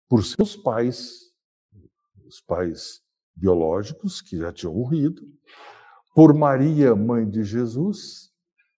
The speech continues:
que ele, que ele cuidou depois quando Jesus é, esteve na cruz, a, recomendou, ele passou a cuidar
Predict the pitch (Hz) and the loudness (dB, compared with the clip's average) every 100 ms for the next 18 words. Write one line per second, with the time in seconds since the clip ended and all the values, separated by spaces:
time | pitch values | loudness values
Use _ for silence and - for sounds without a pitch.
0 | _ _ _ _ _ 135 123 117 123 117 | _ _ _ _ _ 2 4 4 2 0
1 | 117 - 120 120 123 127 147 117 95 123 | -2 0 4 6 4 4 2 2 4 6
2 | 127 127 123 - - 113 - 120 117 - | 6 4 2 -8 0 2 4 4 4 0
3 | 120 110 117 98 110 113 113 - - _ | -2 0 0 0 0 0 -4 -18 -20 _
4 | 101 107 92 - 104 - 113 107 113 110 | -2 0 0 -6 -12 -4 -2 -2 -4 -6
5 | - 113 120 113 - - 90 _ - 113 | -4 0 2 0 -8 -12 -12 _ -8 -6
6 | 113 113 113 98 107 113 113 - _ 113 | -6 -6 -6 -6 -4 -4 -6 -16 _ -4
7 | 127 113 107 - 90 - 107 92 98 82 | -4 -2 -6 -10 -16 -14 -12 -12 -14 -14
8 | 90 95 | -12 -12